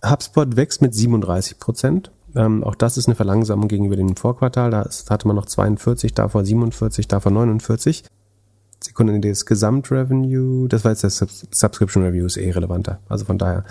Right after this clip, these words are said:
passt das schon so. Machen insgesamt vierhundertzweiundzwanzig Millionen Umsatz im Quartal. Die Gross Profit Marge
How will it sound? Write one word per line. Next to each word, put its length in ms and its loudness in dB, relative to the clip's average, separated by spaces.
passt 200 0
das 80 2
schon 160 2
so. 200 -2
Machen 300 2
insgesamt 720 0
vierhundertzweiundzwanzig 1400 0
Millionen 320 4
Umsatz 480 0
im 220 2
Quartal. 720 0
Die 360 2
Gross 340 0
Profit 520 -2
Marge 640 0